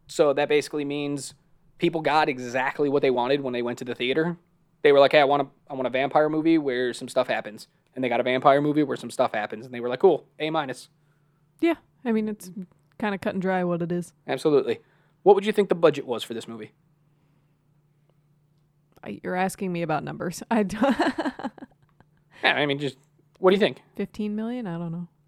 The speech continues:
Speaker 1: Five million, forty million, hundred and seventy million?
Speaker 2: That's
Speaker 1: What do you
Speaker 2: what I,
Speaker 1: think?
Speaker 2: I said fifteen.
Speaker 1: Not, not even close.
Speaker 2: Yeah, I didn't think so.
Speaker 1: Forty-five million.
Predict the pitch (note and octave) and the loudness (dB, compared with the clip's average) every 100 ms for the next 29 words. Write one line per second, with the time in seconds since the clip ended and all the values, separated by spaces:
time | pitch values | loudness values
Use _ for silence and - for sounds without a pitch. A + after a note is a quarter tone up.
0 | _ _ - D3 E3 E3+ E3 E3 E3 D#3 | _ _ 2 4 4 2 0 0 0 -2
1 | C#3 D#3 D#3+ E3 D#3+ E3 D#3+ C#3+ D3+ D3+ | -2 -2 0 0 0 0 -2 0 0 -2
2 | D3 - D3 D#3 D#3 D#3 D#3 E3+ D#3+ - | -8 -4 -4 -2 -2 -2 0 -2 -4 -8
3 | _ _ _ _ - F#3 F3+ - G3 - | _ _ _ _ -2 0 0 -4 -8 -6
4 | G#3 G#3+ - - - - _ _ - - | -4 -4 -6 -8 -12 -14 _ _ -20 -16
5 | B2 C3 B2+ B2 G#2+ G2+ - _ - F3+ | -6 0 0 0 -4 -8 -12 _ -4 -2
6 | E3 D#3 D#3+ E3 - F3+ - G3+ G3+ F3 | 0 -2 -8 -12 -12 -8 2 4 6 4
7 | D3 C3+ - - | 4 -2 -12 -20